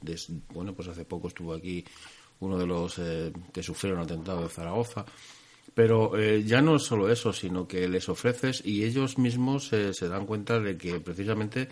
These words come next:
lo que, lo que tienen es un instrumento que les va a permitir desahogarse, además desahogarse porque saben que les van a escuchar, o en este caso a, a ti, les van a ver mucha gente, y,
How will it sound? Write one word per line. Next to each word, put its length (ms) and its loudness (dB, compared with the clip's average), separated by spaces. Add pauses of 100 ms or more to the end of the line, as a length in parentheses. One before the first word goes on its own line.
(340)
lo 120 -4
que, 260 0
lo 140 0
que 80 -4
tienen 340 2
es 220 2
un 160 -2
instrumento 720 0 (600)
que 180 2
les 280 0
va 160 8
a 100 2
permitir 640 2
desahogarse, 1000 0
además 340 -2
desahogarse 560 -2
porque 280 -8
saben 260 -2
que 100 -6
les 160 -8
van 180 -6
a 40 -8
escuchar, 360 -6
o 60 -4
en 80 -6
este 180 -8
caso 500 -6
a, 40 -14
a 80 -14
ti, 240 -6
les 180 -6
van 160 -8
a 60 -6
ver 160 -6
mucha 260 -8
gente, 380 -8 (500)
y, 160 0